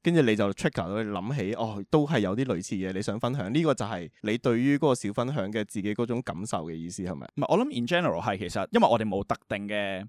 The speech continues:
Speaker 2: topic 啦，可能，
Speaker 1: 嗯。
Speaker 2: 我 assume 啦，聽眾會想聽到嘅其實可能係你哋幾個人之間嗰個 interaction，互相透過回應去反映到大家之間對大家嘅認識啊，或者嘅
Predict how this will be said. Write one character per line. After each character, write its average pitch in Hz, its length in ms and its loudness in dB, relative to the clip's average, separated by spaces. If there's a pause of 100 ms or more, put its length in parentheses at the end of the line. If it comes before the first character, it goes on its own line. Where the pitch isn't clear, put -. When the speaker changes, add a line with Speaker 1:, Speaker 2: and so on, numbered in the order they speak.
Speaker 2:
topic - 460 0
啦， 95 100 -4
可 107 220 -2
能， 104 160 -2
Speaker 1:
嗯。 76 80 -10
Speaker 2:
我 131 180 2
assume 139 380 0
啦， 131 180 0
聽 131 220 -2
眾 123 180 -2
會 113 80 -2
想 120 200 -2
聽 139 260 0
到 117 80 2
嘅 117 120 0
其 101 100 -10
實 98 120 -12
可 113 100 -2
能 120 120 -2
係 90 260 -10 (120)
你 131 100 0
哋 127 80 4
幾 123 180 0
個 123 100 4
人 113 120 0
之 131 140 -6
間 131 140 2
嗰 120 120 4
個 - 120 -4
interaction， 113 500 -2 (220)
互 117 220 -6
相 147 520 4
透 117 260 4
過 107 220 2
回 104 360 -6
應 110 300 -2
去 104 220 -2 (100)
反 135 260 0
映 143 140 0
到 127 160 0
大 117 140 0
家 123 280 2
之 131 260 -10
間 120 280 2
對 113 100 0
大 95 120 -4
家 113 120 0
嘅 107 140 -8
認 101 320 -4
識 123 100 0 (120)
啊， 90 180 -10
或 90 140 -8
者 117 100 -6
嘅 110 220 -4